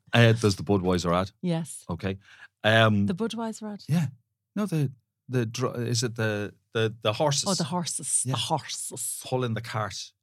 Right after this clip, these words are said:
Speaker 2: Yes.
Speaker 1: And heading through the snow.
Speaker 2: Oh.
Speaker 1: Um, yeah, it, it, just a great ad. But there's one ad
Speaker 2: Yeah.
Speaker 1: that whenever I hear it,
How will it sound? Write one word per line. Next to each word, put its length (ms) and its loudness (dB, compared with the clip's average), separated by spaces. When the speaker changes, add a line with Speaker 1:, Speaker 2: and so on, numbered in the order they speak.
Speaker 2:
Yes. 400 -4
Speaker 1:
And 100 -6
heading 340 -4
through 200 -8
the 80 -10
snow. 400 -2
Speaker 2:
Oh. 720 -8
Speaker 1:
Um, 500 6
yeah, 200 8
it, 160 -2
it, 160 -2
just 220 2
a 20 -6
great 220 4
ad. 200 4
But 380 6
there's 160 -2
one 240 2
ad 220 -2
Speaker 2:
Yeah. 240 -2
Speaker 1:
that 220 2
whenever 580 2
I 220 0
hear 280 -2
it, 120 -12